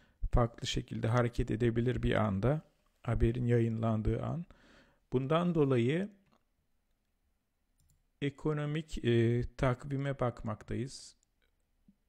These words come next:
Buna bakabi-, bakabileceğimiz bir yer Forex Street, yani F X Street ekonomik kalender linkinden, e,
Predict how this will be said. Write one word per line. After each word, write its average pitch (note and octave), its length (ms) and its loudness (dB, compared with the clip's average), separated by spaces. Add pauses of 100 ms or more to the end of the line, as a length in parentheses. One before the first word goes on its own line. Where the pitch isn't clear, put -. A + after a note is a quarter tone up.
Buna C3+ 200 -4
bakabi-, C3 600 -2
bakabileceğimiz B2+ 840 -2
bir C#3+ 180 -2
yer B2 400 -4 (440)
Forex C3+ 460 0
Street, - 640 -4
yani B2 240 -6 (160)
F - 120 -4
X - 280 -4
Street - 640 -4 (360)
ekonomik C#3+ 600 -6
kalender B2+ 680 -2
linkinden, A#2+ 800 -6 (920)
e, A2+ 240 -4